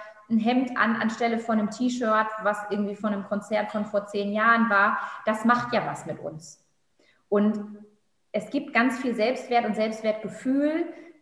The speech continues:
sich um sich selbst zu kümmern und das kann halt die Kleidung halt wunderbar. Und ich, ich wundere mich auch immer bei mir selbst, wenn ich dann sag, „So jetzt aber raus aus dem, aus der bequemen Jeans und jetzt mache ich mich mal ein bisschen schicker oder ich mache drei Minuten Make-up“,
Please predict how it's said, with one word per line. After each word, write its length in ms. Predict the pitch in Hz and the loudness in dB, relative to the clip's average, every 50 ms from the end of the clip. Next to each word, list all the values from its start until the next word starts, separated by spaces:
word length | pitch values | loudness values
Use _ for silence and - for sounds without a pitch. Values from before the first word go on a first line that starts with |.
| _ | _
sich 240 | - 220 240 240 233 | -4 -2 -2 -2 0
um 80 | 226 214 | 0 0
sich 200 | 202 220 214 208 | 0 0 -4 -2
selbst 320 | 220 226 233 226 - - | -4 -4 -4 -4 -8 -12
zu 80 | - - | -14 -14
kümmern 420 | - - 254 254 254 247 247 220 | 2 4 4 6 6 4 4 2
und 100 | 208 190 | 2 0
das 220 | 208 214 - - - | 0 -2 -2 -6 -8
kann 340 | - 233 220 226 226 226 | -4 0 0 0 2 0
halt 220 | 226 220 220 214 214 - | 0 0 -2 -2 -4 -6
die 60 | 214 | -10
Kleidung 500 | - - - 196 196 220 247 240 226 202 | -10 -4 0 2 2 2 2 0 0 0
halt 180 | 214 214 190 196 | 0 -2 0 0
wunderbar. 640 | 226 226 220 220 208 214 202 185 165 156 165 165 - | 2 2 2 2 2 2 2 2 2 2 2 0 0
Und 160 | 190 190 196 | 0 -2 -2
ich, 60 | 202 - - - - - - _ _ _ _ _ _ _ | -6 -6 -12 -16 -20 -20 -20 _ _ _ _ _ _ _
ich 420 | 208 233 226 - - - - - - - - _ 185 | -4 -4 -4 -4 -12 -16 -16 -16 -16 -18 -16 _ -4
wundere 320 | 175 196 247 277 269 240 | 0 2 4 4 6 6
mich 280 | 220 226 226 - - - | 4 4 4 0 2 2
auch 200 | 208 214 220 214 | 2 2 2 2
immer 100 | 220 208 | 0 2
bei 140 | 190 185 190 | 2 2 2
mir 140 | 196 185 175 | 2 0 0
selbst, 360 | 180 208 247 285 - - - | 0 2 2 2 0 0 0
wenn 120 | 208 202 | 0 0
ich 100 | 220 220 | 0 0
dann 180 | - 208 196 190 | 0 -2 0 2
sag, 240 | 196 196 196 196 - | 2 2 2 0 0
„So 120 | - 202 | -2 0
jetzt 300 | 196 190 185 185 185 - | 2 2 0 0 0 0
aber 400 | - 175 165 160 156 151 151 - - | 0 2 4 4 2 2 0 2 4
raus 220 | 190 220 269 262 | 6 6 6 4
aus 260 | - 196 196 190 - | 4 2 2 2 2
dem, 480 | - 202 190 175 175 175 170 170 156 - | -2 0 0 0 0 -4 -4 -6 -6 -2
aus 220 | - 185 180 - | -2 -2 -2 0
der 300 | - 190 170 165 170 165 165 | 0 0 2 2 2 2 0
bequemen 440 | 175 170 - - 208 190 175 170 156 | -4 -6 -2 -2 0 0 0 -2 -4
Jeans 460 | 160 202 226 294 392 427 - - - | -4 -2 -2 -2 -2 -4 -8 -10 -12
und 240 | - - - 196 196 | -12 -8 -8 -4 -2
jetzt 180 | 202 196 - | -2 -2 0
mache 180 | 208 202 202 220 | 2 2 2 2
ich 60 | 220 | 2
mich 180 | 220 214 220 - | 0 -2 -2 -2
mal 80 | 196 185 | -2 -2
ein 60 | 190 | -2
bisschen 280 | 202 196 - 196 180 | -4 -4 -4 -8 -8
schicker 320 | - - 330 330 - 320 240 | -6 -8 -8 -4 -2 -2 0
oder 120 | 214 220 | 0 0
ich 100 | 220 - | 0 0
mache 240 | 220 214 220 226 214 - - - - - - - | -2 -2 -2 -4 -8 -8 -10 -12 -12 -12 -10 -2
drei 200 | - 202 226 254 | 0 2 2 4
Minuten 380 | 262 262 233 254 - 254 226 | 4 2 2 2 2 2 0
Make-up“, 480 | 214 202 220 294 - - 285 339 - | 0 2 0 -2 0 0 0 0 0